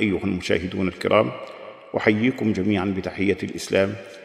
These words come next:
فسلام الله عليكم ورحمته وبركاته. وبعد، فموعدنا اليوم بإذن الله تبارك وتعالى مع الفرج بعد الشدة في قصة أيوب عليه السلام. وأنتم تعلمون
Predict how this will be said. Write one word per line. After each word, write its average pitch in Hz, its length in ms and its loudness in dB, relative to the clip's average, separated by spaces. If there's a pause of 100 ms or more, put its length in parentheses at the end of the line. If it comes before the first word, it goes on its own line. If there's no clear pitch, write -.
(200)
فسلام 123 460 4
الله 101 300 0
عليكم 98 460 -2
ورحمته 87 680 -6
وبركاته. - 520 -2 (240)
وبعد، 123 460 2 (580)
فموعدنا 120 640 4
اليوم 98 400 2
بإذن 120 420 -2
الله 98 220 2
تبارك 95 500 0
وتعالى 113 580 6 (540)
مع 95 200 4
الفرج 101 560 2
بعد 95 260 -2
الشدة 98 480 -4 (400)
في 107 220 0
قصة - 840 -2
أيوب 92 540 -2 (300)
عليه 95 260 -2
السلام. - 340 -10 (1000)
وأنتم 147 340 6
تعلمون 113 640 4